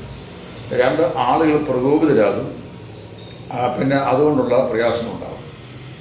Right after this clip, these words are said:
അപ്പം നമ്മുടെ ലക്ഷ്യം ശുദ്ധമായിരിക്കണം. ലക്ഷ്യം ക്രിസ്തുവിനെ അറിയിക്കാനുള്ളതാണെങ്കിൽ ക്രിസ്തുവിനെ ചൂണ്ടിക്കാണിക്കുന്ന വാക്യങ്ങൾ ധാരാളം ഉണ്ട്.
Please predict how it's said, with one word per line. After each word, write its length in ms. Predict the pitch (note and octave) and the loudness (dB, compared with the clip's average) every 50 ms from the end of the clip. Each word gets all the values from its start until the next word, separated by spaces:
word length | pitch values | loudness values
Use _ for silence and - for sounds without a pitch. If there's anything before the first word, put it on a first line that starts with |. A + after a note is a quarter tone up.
| - - | -18 -14
അപ്പം 180 | - - - | -10 -6 0
നമ്മുടെ 280 | F3 F3+ F#3 G#3 G#3+ F3 D3 C#3 D3+ | 2 2 4 4 4 4 4 4 4
ലക്ഷ്യം 400 | D3+ D3+ - - - A3 G#3 F3+ C#3+ - | 2 2 0 0 0 0 0 0 0 -2
ശുദ്ധമായിരിക്കണം. 640 | - C3 A#2+ - C3 A#2 G#2+ G#2 G#2 G2+ - - - - - - - - - - - - - - A#2+ B2+ | -4 -4 -2 0 0 2 2 0 0 -4 -8 -10 -14 -16 -20 -20 -20 -20 -20 -20 -20 -20 -16 -6 -2 -2
ലക്ഷ്യം 300 | B2+ B2 - F3+ F3 E3+ | -2 0 0 -2 -2 0
ക്രിസ്തുവിനെ 460 | B2 C3 C3 C3+ - D#3 D#3+ D#3 D#3 D#3 D#3 D3+ - - | -2 -2 -4 -4 -2 -2 0 0 0 -2 -4 -6 -6 -2
അറിയിക്കാനുള്ളതാണെങ്കിൽ 880 | A#2 A2 A#2 A#2 A2 A2 G#2+ G2+ G2+ G2+ G2+ G2 F#2+ F#2 F#2+ F#2 F2+ F2+ - - - - - - - - - - - - - - | 0 0 2 2 2 2 2 2 0 -2 -2 -2 -4 -4 -6 -8 -10 -12 -14 -18 -20 -20 -20 -20 -20 -20 -20 -20 -20 -20 -14 -12
ക്രിസ്തുവിനെ 380 | A#2+ A2 - D#3+ E3 E3+ F3 E3 | -10 -4 0 2 4 4 4 4
ചൂണ്ടിക്കാണിക്കുന്ന 580 | D3 C#3+ C3+ C3 B2 C3 B2 A#2+ A2+ A2 A2+ A2 G#2 G#2 | 4 2 2 2 4 4 2 2 2 2 2 4 4 4
വാക്യങ്ങൾ 320 | G#2 G#2 G2+ G#2 G#2+ G#2+ G#2+ - - - G2+ | 2 2 -2 -6 -6 -8 -8 -10 -8 -6 -4
ധാരാളം 460 | G2+ G#2+ G#2 G#2 G#2 G#2+ G#2 G#2+ A2 - - - - G2+ G2 | -2 0 2 4 4 4 2 2 -2 -4 -8 -12 -10 -10 -8
ഉണ്ട്. 200 | G2 F#2+ F2 - | -8 -8 -10 -12